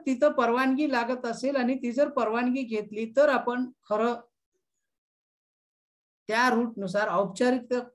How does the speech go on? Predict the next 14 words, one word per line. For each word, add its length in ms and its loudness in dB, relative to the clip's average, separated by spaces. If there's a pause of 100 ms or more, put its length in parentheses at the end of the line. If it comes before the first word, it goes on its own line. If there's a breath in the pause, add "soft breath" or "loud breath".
पूर्ण 340 -2
करत 300 -2
असतो. 180 -20 (1600)
म्हणून 240 -2
"May 120 6
I 220 4 (100)
come 240 2
in, 80 6 (140)
sir?" 180 0 (1300)
हे 420 0 (140)
परवानगी 580 2
दर्शविण्यासाठी 960 -6
वापरतो. 400 -10 (2000)
"मे" 160 6